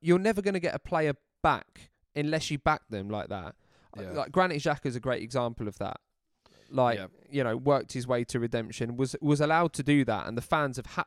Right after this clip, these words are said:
Speaker 1: to come around and say
Speaker 2: But I also think that Granit, there's always been a, every manager has played Granit Xhaka, even when things have gone bad. Every manager has played him because they know that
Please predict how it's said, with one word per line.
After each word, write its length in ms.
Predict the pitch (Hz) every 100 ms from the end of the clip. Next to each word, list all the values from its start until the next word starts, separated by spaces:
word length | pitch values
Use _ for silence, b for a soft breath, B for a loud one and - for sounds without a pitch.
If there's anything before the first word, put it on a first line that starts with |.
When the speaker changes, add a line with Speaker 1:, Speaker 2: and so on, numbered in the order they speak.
| -
Speaker 1:
to 80 | 131
come 180 | 117
around 400 | 101 98 87 95
and 120 | 98 -
say 120 | 123
Speaker 2:
But 60 | 165
I 140 | 165
also 300 | 165 156 151
think 180 | 151 135
that 100 | 131
Granit, 300 | 151 139 127
there's 160 | 143
always 440 | - 175 151 147 127
been 140 | 131
a, 60 | 131 _ 165
every 340 | 165 151 185
manager 440 | 160 156 139 117
has 160 | 110 123
played 360 | - 139 131 -
Granit 260 | 120 104
Xhaka, 440 | 107 98 - 104 107
even 260 | 143 143 135
when 120 | 131
things 220 | 131 127 120
have 60 |
gone 140 | 123 120
bad. 300 | 120 104 -
Every 240 | 151 147 156
manager 300 | 147 135 123
has 100 | 123
played 240 | 139 123
him 60 | 101
because 240 | 107 113
they 100 | 117
know 220 | 117 123 117
that 160 | 120